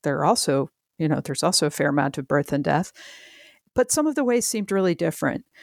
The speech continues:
So in later years, once I had also trained as a medical anthropologist, I was able to go back and learn from the many people who were trying to explain maternal death and trying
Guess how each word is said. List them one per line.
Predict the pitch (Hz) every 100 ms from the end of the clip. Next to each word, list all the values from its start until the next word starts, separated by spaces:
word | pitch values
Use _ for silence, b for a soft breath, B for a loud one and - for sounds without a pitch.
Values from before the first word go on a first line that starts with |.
| B B B -
So | 277 269
in | 240
later | 233 262 294 233
years, | 170 160 160
once | 160 165 -
I | 156
had | 156 -
also | 170 190 196
trained | 180 160 156
as | 151 160
a |
medical | 156 147 151
anthropologist, | 139 151 156 - 185 170 151 -
I | 156
was | 151 -
able | 160 170
to | 165
go | 156
back | 131 131 - - -
and | 180 170
learn | 170 175 170
from | 170 160
the |
many | 151 147 147
people | 143 147 135 143
who | 139
were | 139 139
trying | - 160 160 160
to | - -
explain | - - 151 156
maternal | 156 - 170 147
death | 147 156 -
and | 165
trying | - 214 165 180